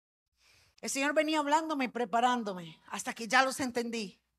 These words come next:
Y el año pasado el Señor me dijo, "Cada vez que veas esos números, te vas a dar cuenta que viene juicio, va a haber algo apocalíptico". Y así ha sido. Lo que pasa es que el año pasado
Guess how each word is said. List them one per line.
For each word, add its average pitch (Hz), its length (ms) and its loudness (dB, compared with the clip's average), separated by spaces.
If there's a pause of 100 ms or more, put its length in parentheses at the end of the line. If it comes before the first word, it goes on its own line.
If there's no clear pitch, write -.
(440)
Y 226 100 0
el 254 80 8
año 320 220 4
pasado 311 340 4
el 311 60 2
Señor 277 220 0
me 302 100 2
dijo, 247 240 4
"Cada 311 220 6
vez 311 160 6
que 277 120 2
veas 294 200 4
esos 269 180 2
números, 285 640 2 (240)
te 240 120 2
vas 269 200 6
a 320 40 4
dar 302 180 2
cuenta 285 380 2
que 247 120 0
viene 277 280 -2
juicio, 285 500 -2
va 254 200 2
a - 20 2
haber 277 260 4
algo 285 240 4
apocalíptico". 240 960 -2 (200)
Y 240 100 0
así 262 220 0
ha 277 100 0
sido. 285 460 -4 (840)
Lo 254 120 2
que 269 100 6
pasa 330 260 4
es 294 80 -6
que 330 100 -2
el 320 60 4
año 330 240 0
pasado 277 580 4